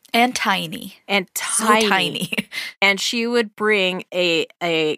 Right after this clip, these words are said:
Speaker 2: candle holder, like, one of those, like, little, like, a, a how would you describe it, girlos?
Speaker 1: Like the kind you would, like,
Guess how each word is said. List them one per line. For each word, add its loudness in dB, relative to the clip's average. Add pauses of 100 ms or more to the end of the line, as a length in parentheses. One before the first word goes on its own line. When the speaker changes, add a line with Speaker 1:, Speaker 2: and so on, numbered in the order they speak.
Speaker 2:
candle 2
holder, 2
like, 2
one 0
of -4
those, 0
like, -2
little, -2 (320)
like, 0
a, 2
a 0 (400)
how 4
would 2
you -2
describe -2
it, -8
girlos? -8 (280)
Speaker 1:
Like 0
the 0
kind 0
you 0
would, -2
like, 2